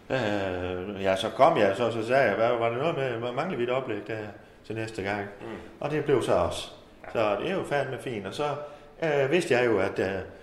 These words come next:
Speaker 1: altid, når der bliver holdt oplæg på Nørresø, jamen, så er der,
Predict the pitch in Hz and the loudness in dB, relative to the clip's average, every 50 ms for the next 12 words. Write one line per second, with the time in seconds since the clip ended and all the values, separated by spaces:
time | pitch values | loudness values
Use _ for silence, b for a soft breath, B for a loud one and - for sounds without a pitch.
0 | B B B - 160 180 175 160 151 - 143 127 107 104 101 104 107 117 113 110 | B B B 0 0 2 2 0 0 -2 -2 -2 0 0 -2 -2 0 0 -2 0
1 | 113 107 107 127 156 151 - - 113 113 113 110 - - 117 123 131 127 123 - | 0 0 2 2 2 2 0 -2 0 0 0 -2 -2 -6 -4 -4 -4 -4 -4 -4
2 | - 117 113 107 107 107 - B B B B B B - - - - - 135 123 | -2 0 0 0 -2 -4 -8 B B B B B B -20 -20 -20 -6 -4 -2 -2
3 | 120 113 117 139 131 131 131 135 131 123 120 113 | -2 -2 -2 0 2 4 4 4 2 2 2 0